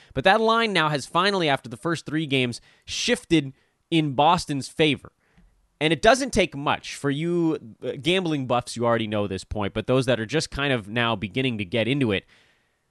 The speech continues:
moving across the pick'em is one of the quickest moves that a line makes because there's really no, no huge inherent value in going from being a one-point favorite to a one-point dog or vice versa.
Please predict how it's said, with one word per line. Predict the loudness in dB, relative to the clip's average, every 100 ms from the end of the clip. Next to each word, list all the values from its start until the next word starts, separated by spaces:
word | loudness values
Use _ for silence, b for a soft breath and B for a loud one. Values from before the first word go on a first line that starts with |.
| -8
moving | 0 4 4 4 2 2
across | -2 -4 -8 0 2 4 2 0 -4 -8 -6
the | -6
pick'em | -2 0 0 0 -6 -6 -14 _ _ _ _ 0
is | 0 2
one | 2 4
of | 2 0
the | -2 -2 -4 _ _ _
quickest | -10 -2 -2 2 2 2 -2 -8
moves | -4 2 2 2 -2 -8 -12 _ _ _ 0
that | 2 4
a |
line | 4 4 2 2
makes | 2 2 0
because | -2 4 4 4
there's | 2 0 0
really | -2 0 0
no, | -2 2 6 6 6 4 2 _ _ _ _ _ -10
no | 0 6 8 8
huge | 4 0 2 2
inherent | 0 0 0 -2
value | 2 2 2 0
in | -4 -2
going | 0 0
from | -2 -4 0
being | -2 -2
a | -4
one-point | -4 -4 -6 -6
favorite | -2 -2 -2 -6
to | -6
a |
one-point | -4 -4 -4 -6 0
dog | 2 2
or | 0 -2
vice | 2 0 0
versa. | -2 -2 -4 -10